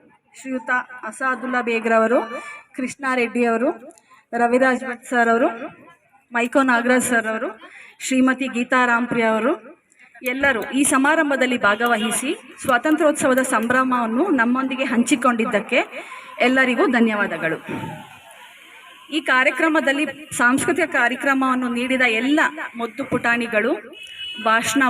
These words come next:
ಮಾಡಿರೋಂಥ, ಡ್ಯಾನ್ಸ್ ಮಾಡಿರೋಂಥ ಎಲ್ಲ, ಮತ್ತು ತನ್ಮಯ ಸ್ಕೂಲ್ ಎಲ್ಲ ಶಾಲೆ ಮಕ್ಕಳಿಗೆ, ಅವರ ಪೋಷಕರಿಗೆ, ಶಿಕ್ಷಕರಿಗೆ ಧನ್ಯವಾದಗಳು ಮತ್ತು ವಂದನೆಗಳು.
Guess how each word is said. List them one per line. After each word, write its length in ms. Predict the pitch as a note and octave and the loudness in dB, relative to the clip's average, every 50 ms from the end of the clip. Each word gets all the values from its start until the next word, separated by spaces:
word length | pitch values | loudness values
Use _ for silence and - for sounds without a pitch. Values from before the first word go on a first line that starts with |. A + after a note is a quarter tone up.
| A#3+ | 2
ಮಾಡಿರೋಂಥ, 560 | A3+ A3 A3 A3+ A#3 A#3 A#3 A#3 A3+ A3+ A3+ A#3+ A#3 A3+ A3 | 2 2 2 4 2 2 2 2 0 0 0 0 0 0 0
ಡ್ಯಾನ್ಸ್ 280 | A3 G#3+ A#3 C#4+ C#4+ - B3+ A3 | 0 0 0 0 -2 0 0 2
ಮಾಡಿರೋಂಥ 440 | A3 A3 A3 A3 A#3 A3 A3+ A3+ A#3+ A3+ A#3 A3 G#3+ A3+ | 2 2 2 0 0 -2 -2 -2 -4 -4 -2 -2 -2 0
ಎಲ್ಲ, 140 | B3 C4+ C#4 C4+ - - - - - - - A#3 A3+ | 0 0 0 0 0 -2 -6 -14 -18 -16 -10 -6 -6
ಮತ್ತು 200 | A3 - - A#3 - - | -6 -4 -6 -8 -8 -8
ತನ್ಮಯ 300 | A#3 A#3+ B3 C4 C4+ C4 - | -10 -8 -6 -6 -6 -6 -4
ಸ್ಕೂಲ್ 240 | - C4 C4 B3+ A#3 G#3+ | -2 0 2 2 2 2
ಎಲ್ಲ 120 | A3+ A#3 B3 B3+ B3 | 2 2 0 0 0
ಶಾಲೆ 240 | - B3+ A3 A3 A#3 A#3 A3 | 2 2 2 2 2 0 -2
ಮಕ್ಕಳಿಗೆ, 400 | G3+ - - A3+ A3 G#3 A3 D#4 - - - C4 - - - - - - _ _ _ - _ _ - | -2 -4 -4 -4 -2 0 0 0 0 -2 -8 -16 -18 -18 -20 -20 -20 -20 _ _ _ -20 _ _ -4
ಅವರ 180 | A3 A#3 A#3+ A#3+ A#3 - | -2 0 0 0 0 0
ಪೋಷಕರಿಗೆ, 640 | A#3+ B3+ C4 - D4+ C4 C4 B3+ A3+ A3 A3 B3 C#4 F4 D#4+ - | 0 0 2 2 0 -2 -2 -2 -4 -2 -2 -2 -2 -2 -2 -2
ಶಿಕ್ಷಕರಿಗೆ 640 | C#4+ C4+ - - D4 C4+ - C#4+ A#3 A#3 A3 A#3+ C#4 F#4 - - C#4 - - - A#3 | -4 -4 -2 -2 -4 -4 -2 -4 -6 -4 -2 0 0 0 -2 -4 -12 -18 -10 -6 -4
ಧನ್ಯವಾದಗಳು 680 | A3+ A3+ A#3+ B3 B3+ B3 B3 A#3+ A#3 A3+ A3+ A3 A3+ A3+ G#3+ | -4 -2 0 0 2 2 2 0 0 0 -2 -2 -4 -4 -6
ಮತ್ತು 140 | G#3 G#3+ - C4+ G#3+ | -8 -8 -6 -4 -2
ವಂದನೆಗಳು. 540 | F#3+ F#3 F#3 G3 F#3 F3 D#3+ D3+ D3+ D3 | -2 -2 0 0 0 -2 -2 -2 -4 -6